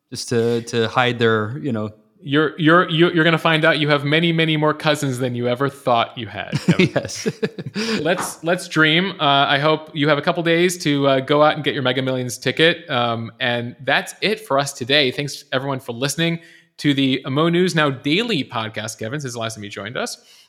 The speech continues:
Speaker 1: I
Speaker 2: Um,
Speaker 1: know,
Speaker 2: we'd
Speaker 1: man.
Speaker 2: love
Speaker 1: I'm so impressed. You've been doing this daily. I love it.
Speaker 2: I, I, yes, I'm, I'm, I'm trying my best to keep this going, um, and find enough time in the day to put together a good podcast for everybody. You know this, Kevin. You,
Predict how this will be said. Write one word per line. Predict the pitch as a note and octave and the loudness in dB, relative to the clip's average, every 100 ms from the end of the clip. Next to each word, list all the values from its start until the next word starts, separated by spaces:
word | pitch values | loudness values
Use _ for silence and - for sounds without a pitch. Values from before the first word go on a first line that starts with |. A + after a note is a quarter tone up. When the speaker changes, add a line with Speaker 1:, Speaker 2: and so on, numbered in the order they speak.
| - | -2
Speaker 1:
I | B2+ | 2
Speaker 2:
Um, | C4+ | 4
Speaker 1:
know, | F4 | 4
Speaker 2:
we'd | F#4+ | 6
Speaker 1:
man. | |
Speaker 2:
love | E4+ | 6
Speaker 1:
I'm | E4+ | 6
so | D#4+ D#4+ | 4 4
impressed. | D#4 E4 G4 | 4 4 2
You've | C4 | 2
been | A#3+ | 2
doing | B3 C#4+ | 2 2
this | C4 | 2
daily. | B3+ E4 D4 | 2 4 4
I | G3+ | 4
love | F3 G#3+ D#4+ | 6 4 4
it. | G3+ A2+ - _ _ _ | 2 -2 -6 _ _ _
Speaker 2:
I, | - | -6
I, | D#3 D#3 E3 | 0 0 4
yes, | E3 G3 F#3+ | 4 6 4
I'm, | E3 E3 | 2 0
I'm, | D#3+ E3 - | 0 -2 -2
I'm | D3+ | -4
trying | - E3 E3+ | -2 -2 0
my | F#3 | 2
best | E3+ E3 F3 | 4 4 4
to | D#3+ C#3 C#3 | 2 2 0
keep | - - | -2 -2
this | D3+ | -2
going, | D3+ C#3 C#3+ D#3+ E3+ | 0 2 2 0 -2
um, | C#3 C3 B2+ B2+ B2+ C3 | 0 4 4 4 0 -4
and | C#3 C3 B2+ B2 - _ | 0 2 0 -2 -10 _
find | - C3 C3 C#3 C3+ - _ - | -2 2 2 0 -2 -10 _ -6
enough | C#3 C#3+ | -2 -2
time | D3 C#3+ C#3+ C#3+ | -2 -2 0 -2
in | |
the | C3+ | -4
day | B2+ B2+ C#3+ F3+ | 0 2 2 0
to | - C3+ | -2 -6
put | B2+ C#3+ | -6 -10
together | C#3 C3+ C3 | -6 -4 -2
a | C3+ | -4
good | A#2 D#3 | -4 -8
podcast | B2+ C#3+ - E3+ - | -8 -10 -8 -10 -8
for | |
everybody. | F#3 G3 A3+ A3+ | -10 -8 -6 -4
You | D#3+ G#3 | 0 4
know | F#3 | 4
this, | C#3+ D3 | 4 0
Kevin. | C#3 D3 F#3 | 0 0 0
You, | E3 | -2